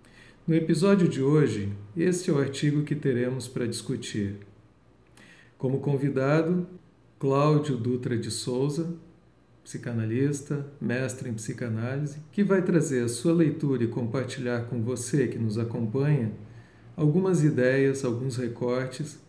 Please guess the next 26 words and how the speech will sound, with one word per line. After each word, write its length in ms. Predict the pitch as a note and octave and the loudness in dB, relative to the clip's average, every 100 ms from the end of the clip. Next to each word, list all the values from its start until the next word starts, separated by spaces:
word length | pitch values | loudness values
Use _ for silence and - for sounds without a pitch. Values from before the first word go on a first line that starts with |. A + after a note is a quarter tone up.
| _ - - _ | _ -20 -20 _
desse 320 | D3 E3+ - | 2 2 4
artigo 760 | C#3+ - - D3+ D#3 D#3 D#3 - _ | 0 0 2 4 6 4 2 -4 _
que 160 | B2 | -4
dá 180 | A#2 D#3 | 0 0
sequência 680 | D#3 D#3 - C3+ D3 - D3+ | 0 -2 0 0 0 0 -4
e 40 | |
constitui 800 | C#3+ B2 A#2+ G#2 B2 C3 C#3 C3+ - - - | -4 -6 -6 -6 -2 0 -2 -4 -16 -20 -8
as 160 | C3+ - | -6 -4
primeiras 560 | - C3 D3 F3 D#3 | -2 2 6 6 6
elaborações 1200 | D3+ D3 C3+ C3 B2 A#2 - B2+ C#3+ D3+ D3+ - - - | 4 2 2 0 0 -2 -4 -4 0 0 0 -8 -18 -20
sobre 320 | - C#3+ C#3 | -6 -4 0
o 40 | D3 | 0
conceito 760 | D3+ C3+ - C3+ C3+ C3 C#3 | 0 -2 -2 -2 -2 -2 -6
de 160 | A#2+ B2 | -6 -6
paixão 540 | C3 A#2 - B2+ B2 | -4 -4 -4 -6 -6
pelo 200 | B2+ A#2+ | -4 -2
autômato. 460 | A#2 A2 A2 G2+ G2+ - _ _ | -2 -4 -8 -8 -10 -16 _ _
Artigo 500 | C#3+ - - D3 D3 | -4 -2 0 2 2
que 120 | C#3+ D3 | -2 -4
foi 220 | - C3 | 0 0
publicado 720 | C#3 B2+ C3 - B2 A#2 A2+ | 0 -2 -2 0 0 2 2
em 60 | A#2 | 2
dois 180 | A#2 A2+ | 2 0
mil 160 | B2 | -2
e 20 | |
dezoito 600 | A#2 A#2+ A#2+ B2 E3 - | -2 -2 0 0 0 -4